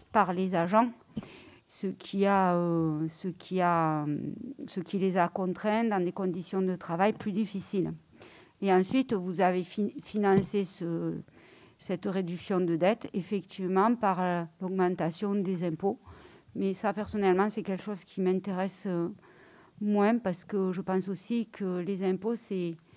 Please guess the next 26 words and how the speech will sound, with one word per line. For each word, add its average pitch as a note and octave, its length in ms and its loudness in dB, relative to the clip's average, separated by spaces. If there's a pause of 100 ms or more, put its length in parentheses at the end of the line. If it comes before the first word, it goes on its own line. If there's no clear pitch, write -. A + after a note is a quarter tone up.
(360)
ça A3 200 2
qui G#3+ 120 -8
fait G#3 180 -4
vivre G3 340 -2
le F#3+ 80 -2
service F#3 520 -4
public - 440 -10 (120)
quand A#3 240 2
ils G3+ 80 -6
sont G3+ 220 -4
raisonnables. F3 640 -2 (760)
Ensuite, A#3+ 500 4
quand G#3 280 4
on G3 440 8
analyse G#3+ 540 4
votre F#3+ 420 -2
budget, G3 560 4 (280)
on G#3 200 6
en F#3+ 100 4
parlait F#3+ 480 2
vendredi, F#3 720 0
Corinne, A#3+ 480 -2
souviens-toi, G3+ 800 0
Thierry. G#3+ 400 -2 (640)
En G3+ 140 6
fait, A#3+ 340 4